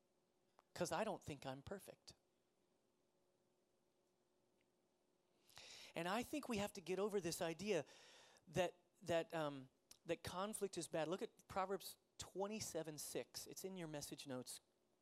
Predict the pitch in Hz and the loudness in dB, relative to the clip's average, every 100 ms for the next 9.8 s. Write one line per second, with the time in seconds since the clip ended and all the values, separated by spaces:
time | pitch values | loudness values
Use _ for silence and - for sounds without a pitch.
0 | _ - 185 190 - 185 160 175 160 - | _ 0 2 2 -4 -4 -2 -2 -2 -4
1 | 156 - 151 139 156 151 196 220 - 156 | -6 -2 -2 -2 -4 -4 -2 -4 -6 -6
2 | 143 - 156 165 - 147 151 143 - - | -6 -4 -6 -6 -8 -8 -8 -10 -10 -10
3 | - - 139 - _ _ _ _ _ _ | -10 -12 -16 -18 _ _ _ _ _ _
4 | _ _ _ _ _ - _ _ _ _ | _ _ _ _ _ -20 _ _ _ _
5 | - 147 165 175 170 147 135 139 147 - | -4 -4 -2 0 0 -2 -2 -2 -2 -4
6 | 120 131 - - - 156 - - _ _ | -4 -4 -6 -10 -12 -12 -14 -14 _ _
7 | _ _ _ _ _ _ _ _ - 220 | _ _ _ _ _ _ _ _ -2 0
8 | 247 190 190 170 156 135 160 156 131 123 | 2 2 0 0 0 0 2 2 0 -4
9 | - 165 165 143 143 - 143 | -2 -2 0 0 0 2 0